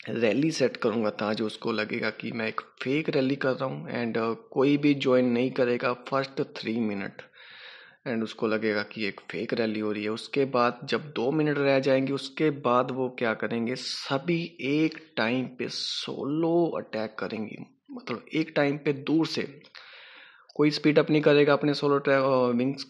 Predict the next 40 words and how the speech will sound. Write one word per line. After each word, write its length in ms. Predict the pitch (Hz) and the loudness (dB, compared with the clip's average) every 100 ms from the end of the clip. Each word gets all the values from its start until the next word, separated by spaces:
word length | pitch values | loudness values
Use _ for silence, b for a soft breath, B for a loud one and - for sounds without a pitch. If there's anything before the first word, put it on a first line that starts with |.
| 147 | -2
नहीं 180 | 135 135 | 2 2
मारेगा, 440 | 131 127 127 139 - _ _ _ _ _ _ _ - | 2 0 -2 -6 -14 _ _ _ _ _ _ _ -10
and, 300 | - 107 110 | -4 -2 2
अ, 260 | 104 101 90 | 4 4 0
कोई 420 | - 113 110 113 | -4 -2 0 0
भी, 540 | 113 110 107 104 104 - - B B B - | -2 -2 -2 -2 -4 -8 -18 B B B -8
मतलब, 680 | 117 - 113 113 113 107 - | -8 -6 -4 -4 -4 -8 -4
क्या 160 | 113 110 | 0 0
बोलते 320 | 110 104 104 | 0 -2 -4
हैं 60 | |
उसको, 480 | 104 - - - - _ - | -6 -8 -8 -8 -14 _ 4
पास 260 | 135 139 - | 4 4 0
से, 120 | 147 | 2
मतलब, 260 | 139 143 | 2 2
उसको 200 | 135 135 | -2 0
अटैक 240 | 120 110 110 | -2 -2 -2
नहीं 120 | 113 | -4
करेगा 300 | 110 107 110 | -4 -4 -6
कोई 200 | 107 110 | -4 -6
भी, 160 | 110 120 | -2 -2
ये 60 | |
समझ 260 | 113 113 107 | -2 -6 -6
लो, 140 | - - - | -10 -10 -6
and 160 | 113 | -2
दूर 320 | 113 113 131 | -2 -2 -4
से 120 | 131 139 | 0 2
अटैक 280 | 143 135 | 4 4
करेगा, 280 | 139 135 135 | 4 4 4
कोई 240 | 135 117 120 | 4 2 2
भी 160 | 123 | 0
विंग 220 | 110 120 | 0 0
नहीं 180 | 117 110 | 0 -2
मारेगा। 420 | 110 - 104 117 - B B B B B B - | -4 -8 -8 -12 -16 B B B B B B -4
उसके 360 | 156 - 175 165 | -4 0 4 4
बाद 460 | 135 131 135 135 - | 6 6 4 0 -2
तुरंत 360 | 135 147 147 | 2 2 2
मेरी 300 | 135 120 123 | 2 2 2
रैली 300 | 113 107 117 | 0 0 -2
ज्वाइन 280 | 110 107 107 | -4 -4 -6
करेंगे 560 | 110 95 92 101 64 | -6 -8 -8 -8 -10